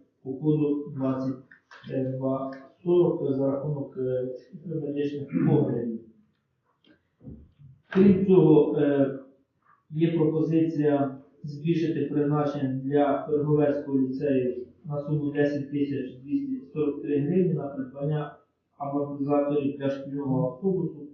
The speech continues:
за рахунок зменшення на аналогічну суму призначень, передбачень на закупівлю паливно-мастильних матеріалів в межах, е, кошторису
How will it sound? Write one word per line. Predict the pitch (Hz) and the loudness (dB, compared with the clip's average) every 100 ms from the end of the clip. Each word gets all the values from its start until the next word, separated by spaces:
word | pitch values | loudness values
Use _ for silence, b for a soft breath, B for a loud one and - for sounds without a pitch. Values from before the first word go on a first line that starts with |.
| - _ 139 | -20 _ -6
за | 151 | 0
рахунок | 151 160 156 135 | 0 0 -2 -2
зменшення | 135 160 160 - 135 127 | -2 -2 -4 -6 -6 -4
на | 127 | -2
аналогічну | 127 127 135 131 131 135 - - - | -2 -4 -6 -4 -2 -2 -4 -14 -12
суму | 147 143 - - _ _ _ _ _ _ | -10 -10 -12 -20 _ _ _ _ _ _
призначень, | - 131 147 151 139 127 | -6 -4 -2 -2 -2 -6
передбачень | 131 131 135 139 139 127 | -6 -6 -2 -2 -2 -2
на | 131 143 147 - | -2 -2 -4 -8
закупівлю | 135 131 127 131 143 139 - | -8 -6 -6 -8 -2 -2 0
паливно-мастильних | 143 139 120 123 - 131 123 123 127 | 0 0 0 -4 -6 -8 -8 -10 -10
матеріалів | 131 127 120 107 104 - | -10 -8 -8 -8 -10 -14
в | 131 | -8
межах, | 135 131 123 - | -4 -4 -4 -8
е, | 123 | -8
кошторису | 120 - - 156 143 143 | -8 -10 -8 -4 -4 -4